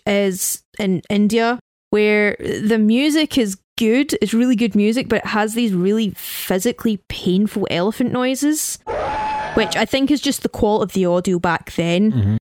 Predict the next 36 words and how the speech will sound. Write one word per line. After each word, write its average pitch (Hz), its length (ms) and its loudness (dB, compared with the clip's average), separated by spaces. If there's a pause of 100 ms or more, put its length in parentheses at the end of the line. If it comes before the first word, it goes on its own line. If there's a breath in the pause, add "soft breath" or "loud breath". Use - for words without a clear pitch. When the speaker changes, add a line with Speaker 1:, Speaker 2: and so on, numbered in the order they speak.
(120)
Speaker 1:
It 240 280 0
ruins 208 760 2
that 170 240 -2
stage 170 440 -2
for 180 160 0
me. 160 420 -2 (100)
And 240 120 0
I 294 100 0
like 311 420 2
elephants 370 520 0
as 247 180 -2
well. 170 480 -2 (140)
They 415 100 4
make 415 180 0
some 403 200 2
cute 320 320 -2
noises, 247 600 0
but 185 220 -2
just 220 300 -4 (100)
not 208 320 2
in 196 140 2
this 185 180 -2
game. 147 260 -4 (140)
Speaker 2:
Mm-hmm. 98 380 0 (420)
It's 127 160 -2
going 185 240 2
off 151 380 0
every 123 280 0
other 117 280 0
second, 113 580 0
this - 240 -4
noise, 107 420 0
and 110 160 0
it's - 240 -6 (240)
very 107 360 0
irritating. 98 580 -2